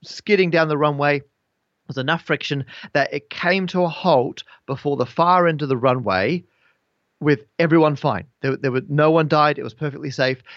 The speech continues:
It did scare the daylights out of the people who were camping at the other end of the runway. They were there for a weekend of go-karting,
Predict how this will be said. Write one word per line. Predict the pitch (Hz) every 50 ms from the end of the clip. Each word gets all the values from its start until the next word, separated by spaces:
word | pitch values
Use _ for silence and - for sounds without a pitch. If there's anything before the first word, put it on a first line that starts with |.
| - -
It | 156 151 - -
did | - 330 320 269 220 180 - - _ _ -
scare | - - - 220 214 196
the | 170 165
daylights | 143 131 180 220 220 202 156 120 113 127 - - - - - _ -
out | 156 151
of | 151
the | 139 139
people | - 190 202 185 185 160
who | 160 156
were | 143 139
camping | - - - 190 220 233 208 185 175 151 147
at | 143 -
the | 151 156
other | 156 139 139 143
end | 143 143 139
of | 120
the | 123 123
runway. | 117 143 156 160 139 110 101 95 92 95 131 147 _ - - - -
They | - 160 180
were | 180 170
there | 156 170 156 151 156 - _
for | - 160 156 151 147 139 139 - - -
a | 143
weekend | 135 151 160 156 - 160 139 127
of | 120 107
go-karting, | 107 156 143 147 147 - 147 127 101 92 - - 95 113 143